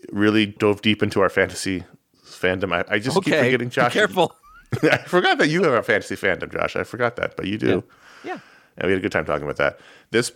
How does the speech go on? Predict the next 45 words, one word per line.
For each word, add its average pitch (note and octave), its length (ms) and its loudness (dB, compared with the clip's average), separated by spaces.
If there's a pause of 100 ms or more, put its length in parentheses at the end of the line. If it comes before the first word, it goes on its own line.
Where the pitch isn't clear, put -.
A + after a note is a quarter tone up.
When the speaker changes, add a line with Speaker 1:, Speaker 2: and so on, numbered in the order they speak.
Speaker 1:
coming B2 320 2
week, A2 380 0 (260)
we G#2+ 140 2
have G2 420 2 (140)
a F#2 160 2
show G#2 400 0 (120)
that's E2+ 160 0
going C3+ 180 0
to - 100 -8
come B2 180 -2
out, F2 380 0 (400)
and F2+ 160 2
it's F2+ 140 -2
going G#2+ 180 2
to B2 60 4
be C#3 100 0
a C3 60 4
special B2 420 0
edition G#2 440 0
show F2+ 260 2
again, E2+ 300 0
standing F2+ 380 0
in E2+ 100 -2
for E2 120 -4
the D#2 80 -4
Talksload D#2 520 0
because D2 360 0
of, D2 240 0 (420)
uh, D2+ 220 2
Josh's E2 640 -2 (460)
time F2 440 0
is D#2 100 -12
not E2+ 420 -4
spent - 420 -4 (180)
currently D#2+ 400 -2
on D2 240 -4 (140)
producing D#2+ 300 -4
a C#2 40 -6
Talksload. - 480 -4
It's - 180 -8
a - 20 -12
very D#2+ 280 0 (120)
intensive E2+ 480 -2
produced - 400 -6
show, D2+ 320 4